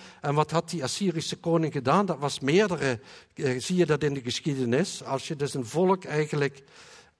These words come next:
uit elkaar wil trekken, dan moet je het deporteren. En aan de andere kant moet je andere volken naar dat gebied brengen. En dat was daar ook gebeurd.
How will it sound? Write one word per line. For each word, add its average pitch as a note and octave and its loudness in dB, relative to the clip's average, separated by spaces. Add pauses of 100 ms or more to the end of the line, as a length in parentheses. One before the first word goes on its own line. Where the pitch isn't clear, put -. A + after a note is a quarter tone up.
uit D3+ 2
elkaar G3 4
wil F#3+ 4
trekken, F#3+ 0
dan D#3+ -2
moet E3 0
je E3 0
het C#3+ -4
deporteren. G3+ 2 (340)
En D3 -2
aan D#3 0
de D#3 0
andere G3+ 2
kant G3 0
moet E3+ 0
je C#3 0
andere G3+ 2
volken F3 0
naar D3+ 0
dat D3 -2
gebied B2+ -8
brengen. A2 -2
En A#2+ -4
dat C#3 -6
was E3 -2
daar E3+ -2
ook C3 -6
gebeurd. F2+ -12